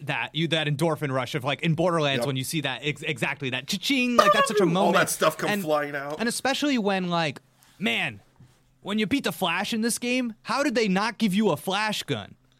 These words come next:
Speaker 1: Like,
Speaker 2: <laughs> Yeah.
Speaker 1: like, whoa. Like, I, I just didn't think about that until now, like, to, to commemorate that. You know what I mean? I think other loot games do understand that, actually.
Speaker 2: Destiny has it right.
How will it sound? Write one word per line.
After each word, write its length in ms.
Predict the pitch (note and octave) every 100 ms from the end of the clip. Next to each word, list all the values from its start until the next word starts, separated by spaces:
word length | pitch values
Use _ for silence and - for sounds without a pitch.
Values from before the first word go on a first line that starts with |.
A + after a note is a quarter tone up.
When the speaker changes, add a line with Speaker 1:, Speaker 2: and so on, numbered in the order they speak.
| _ _ _ -
Speaker 1:
Like, 360 | F#3+ D#3 - - -
Speaker 2:
<laughs> 160 | G#3+
Yeah. 300 | D#3 A#3 B3+
Speaker 1:
like, 200 | A#3 A#3
whoa. 800 | F3 F3 A#3 C#4+ C4 G#3 C3+ A#2 C3+
Like, 200 | A#3 A#3
I, 240 | A#3 G#3+
I 180 | G#3 A#3+
just 160 | A#3
didn't 200 | - C#4
think 120 | D4 D4
about 200 | B3+ G3+
that 160 | F3
until 240 | D#3+ F3 D#3+
now, 240 | D#3 C#3+
like, 180 | D#3+ E3
to, 160 | G#3+
to 180 | F3+ G#3
commemorate 680 | G3+ F#3+ F#3+ A#3+ A3 F3 C3+ -
that. 260 | G#2 G2
You 100 | F3
know 80 | F#3+
what 100 | G3+
I 60 | F3+
mean? 240 | F3+ F#3
I 80 | E3+
think 160 | G3 E3
other 280 | F3 F3+
loot 260 | E3 D3 E3+
games 360 | D#3+ D3+ C3+ -
do 440 | C3+ C3 F3+ F#3+
understand 600 | F3 D#3+ C#3 F#3+ G3+ D#3+
that, 260 | A#2 G2+ G2+
actually. 480 | G2 - G#2+ G2
Speaker 2:
Destiny 400 | G#2+ E3 - F#3+
has 260 | E3 E3 D#3+
it 100 | D#3
right. 300 | B2 D3 G2